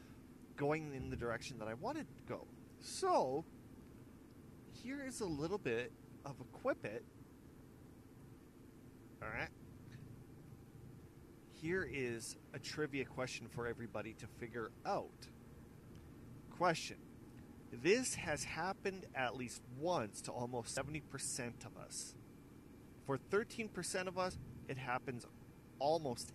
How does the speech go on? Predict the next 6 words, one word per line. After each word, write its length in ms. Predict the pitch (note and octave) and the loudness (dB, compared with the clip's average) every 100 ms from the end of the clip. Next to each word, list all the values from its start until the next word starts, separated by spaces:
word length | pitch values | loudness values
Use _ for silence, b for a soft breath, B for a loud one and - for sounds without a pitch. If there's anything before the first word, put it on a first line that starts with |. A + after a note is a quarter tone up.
| B2 | -4
every 580 | C3+ D3+ - - C3+ C#3+ | -2 -2 -6 -6 -4 -2
single 440 | - B2 A2+ A2 | -2 -2 -2 -2
day. 240 | G#2 F2 - - - - - - - - - - - - - - - - - - - - - - F#2+ | -2 -4 -6 -8 -12 -14 -14 -14 -14 -14 -14 -14 -14 -14 -14 -14 -14 -14 -14 -14 -14 -14 -12 -8 -2
What 220 | G2+ A2 | 2 2
is 180 | A2+ G#2 | 2 -2
it? 300 | F#2 - - | -6 -8 -12